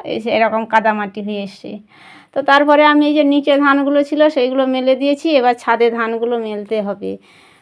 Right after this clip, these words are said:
তো, উম, এই ধান, উম,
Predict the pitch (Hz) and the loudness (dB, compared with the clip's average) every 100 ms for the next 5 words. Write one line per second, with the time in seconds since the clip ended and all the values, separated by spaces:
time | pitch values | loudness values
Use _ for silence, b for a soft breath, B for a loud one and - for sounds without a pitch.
0 | b - 233 233 226 214 220 214 b b | b -4 -2 -2 -4 -8 -10 -12 b b
1 | b - 240 240 208 196 226 254 269 269 | b -2 0 0 -2 -4 0 0 0 -4
2 | B B B B 220 220 220 220 220 214 | B B B B -8 -6 -6 -6 -6 -8